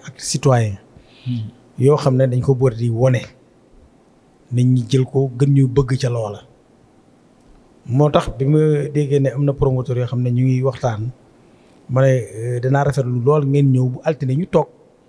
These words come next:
Speaker 2: Hmm.
Speaker 1: Autour d'une table ñu waxtaan, suñu waxtaani bopp. Te man la ma ci bëgg a jiital mooy ñu am une journée de vaccination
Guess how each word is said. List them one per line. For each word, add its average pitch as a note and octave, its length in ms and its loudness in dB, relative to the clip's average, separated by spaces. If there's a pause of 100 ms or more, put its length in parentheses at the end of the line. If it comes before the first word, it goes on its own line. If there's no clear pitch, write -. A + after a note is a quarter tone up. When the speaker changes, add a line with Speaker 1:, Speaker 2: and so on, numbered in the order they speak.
(140)
Speaker 2:
Hmm. B2 120 -6
Speaker 1:
Autour A#2+ 180 -2
d'une D3+ 160 -2
table C3+ 280 0
ñu E3+ 80 -2
waxtaan, B2 300 -4 (340)
suñu C#3+ 160 -6
waxtaani C3+ 280 -2
bopp. A#2 240 -4 (1400)
Te D#3 80 4
man E3 240 4
la D3+ 80 2
ma E3 100 2
ci E3+ 100 0
bëgg D#3+ 160 2
a C#3+ 80 2
jiital C3+ 220 2
mooy C3+ 280 2
ñu C3 380 -2
am C3+ 200 0 (100)
une C3 140 4
journée A#2+ 580 0
de B2+ 80 0
vaccination A#2+ 680 -6